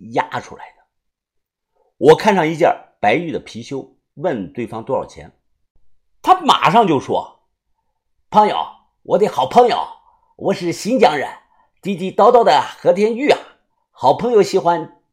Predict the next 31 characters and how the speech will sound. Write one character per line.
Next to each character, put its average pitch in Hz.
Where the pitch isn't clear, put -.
给 185
两 185
万， -
两 170
万 190
咱 180
们 190
交 165
个 170
好 -
朋 226
友 220
了。 -
”“呃， 170
太 -
贵 165
了， -
不 110
要， 147
不 123
要。 143
”“好 -
朋 156
友， -
你 240
说， -
你 214
说 190
多 208
少 160
钱？ -